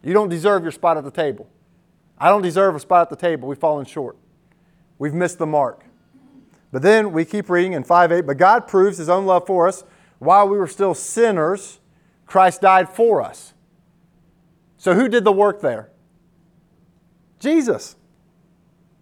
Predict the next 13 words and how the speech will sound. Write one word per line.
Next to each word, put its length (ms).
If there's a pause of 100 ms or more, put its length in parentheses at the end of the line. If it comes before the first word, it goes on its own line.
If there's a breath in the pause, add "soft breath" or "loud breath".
(180)
While 340
we 140
were 100
still 260
messed 320
up, 180
running 240
from 180
God, 360 (260 soft breath)
Jesus 760 (400)
died 340
for 200
us. 100